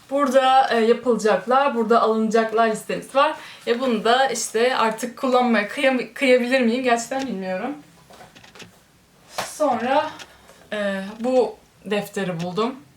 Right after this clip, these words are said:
Bunlar da yine üçlü ve üstünde yine varak şeklinde sloganlar var. Ama bunlar gerçekten benim o kadar sevdiğim renklerden ki, yani görünce dayanamıyorum.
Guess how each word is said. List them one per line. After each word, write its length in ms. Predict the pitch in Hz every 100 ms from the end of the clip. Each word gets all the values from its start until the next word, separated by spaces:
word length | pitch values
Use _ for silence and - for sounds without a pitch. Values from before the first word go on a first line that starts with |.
| _ _ _ _ _
Bunlar 400 | 247 247 240 214
da 40 | 196
yine 240 | 185 185
üçlü 480 | 214 226 - 226 262 262 - -
ve 220 | 220 170 175
üstünde 580 | 226 - 202 196 247 254 - - - -
yine 360 | 226 214 202
varak 400 | 208 202 208 -
şeklinde 720 | - - 214 196 196 190 247
sloganlar 720 | 247 226 208 202 190 190 185
var. 180 | 190 277
Ama 200 | 277 285
bunlar 200 | 277 302
gerçekten 380 | 311 359 370 285
benim 220 | 269 285
o 100 | 269
kadar 340 | - 311 302 - -
sevdiğim 500 | 226 254 254 294 285
renklerden 640 | 262 262 294 294 294 359
ki, 160 | 370 269
yani 240 | 240 233
görünce 360 | 233 294 302 254
dayanamıyorum. 680 | 247 262 302 285 220 233